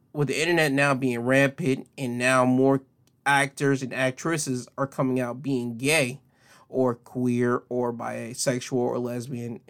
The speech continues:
and everything else of, other than the heterosexual umbrella, you now have that community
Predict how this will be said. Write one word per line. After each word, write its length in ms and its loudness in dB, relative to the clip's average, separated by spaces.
and 180 -14
everything 340 2
else 160 0
of, 160 -4
other 320 6
than 380 2
the 140 -4
heterosexual 760 -2
umbrella, 520 0
you 140 0
now 480 4
have 340 4
that 220 0
community 580 2